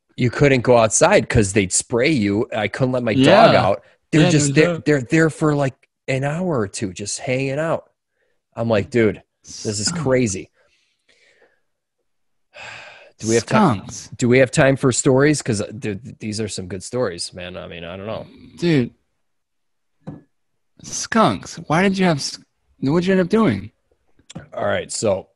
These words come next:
Speaker 1: I got my brother's pellet gun.
Speaker 2: Nice.
Speaker 1: And at du-, which, which was, it's really hard because at night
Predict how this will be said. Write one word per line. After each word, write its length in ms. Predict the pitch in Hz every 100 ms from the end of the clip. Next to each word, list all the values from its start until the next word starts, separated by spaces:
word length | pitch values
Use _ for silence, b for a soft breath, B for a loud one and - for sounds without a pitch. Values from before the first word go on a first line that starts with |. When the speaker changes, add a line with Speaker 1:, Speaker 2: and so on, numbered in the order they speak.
| -
Speaker 1:
I 60 | 95
got 160 | 110
my 100 | 98
brother's 380 | 92 110 98 -
pellet 360 | - 135 110 -
gun. 300 | 98 101 113 _ _ _ _ _ _ _ -
Speaker 2:
Nice. 320 | 90 113 -
Speaker 1:
And 320 | 101 98 95 - _ _ _ b b b b b b b _ _ -
at 240 | 107 101
du-, 140 | 139 120 -
which, 240 | 135 131
which 180 | 143 135
was, 220 | 147 120 -
it's 280 | 131 113 117
really 320 | 123 123 135
hard 520 | 117 127 113 90 98
because 380 | 101 - 107 92
at 160 | 90
night 600 | 98 120 117 92 - -